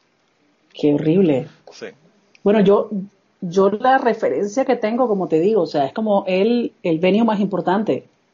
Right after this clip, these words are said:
Speaker 2: Sí, el Choliseo se convirtió ahora en el mismo, es el,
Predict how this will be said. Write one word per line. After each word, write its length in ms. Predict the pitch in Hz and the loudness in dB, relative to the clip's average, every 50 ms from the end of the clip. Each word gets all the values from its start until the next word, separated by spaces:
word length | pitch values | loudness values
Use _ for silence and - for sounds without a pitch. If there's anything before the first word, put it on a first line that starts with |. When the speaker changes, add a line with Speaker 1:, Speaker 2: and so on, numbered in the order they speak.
| _ _ _ _ _ _ _ _ _ _ _ - | _ _ _ _ _ _ _ _ _ _ _ -6
Speaker 2:
Sí, 120 | - 180 | -2 -2
el 80 | 175 - | -2 -2
Choliseo 500 | - 170 156 156 - 196 208 214 180 147 | -2 -6 -6 -4 -2 2 2 2 2 0
se 100 | 170 147 | -2 -6
convirtió 360 | 160 156 151 127 - 165 170 | -8 -8 -10 -8 -2 0 2
ahora 140 | 185 190 180 | 2 2 2
en 60 | 160 | -2
el 40 | 143 | -4
mismo, 320 | 143 147 156 160 160 156 | -8 -12 -10 -8 -8 -6
es 300 | - 131 135 135 131 127 | -6 -6 -8 -8 -8 -10
el, 160 | 151 160 147 | -10 -12 -12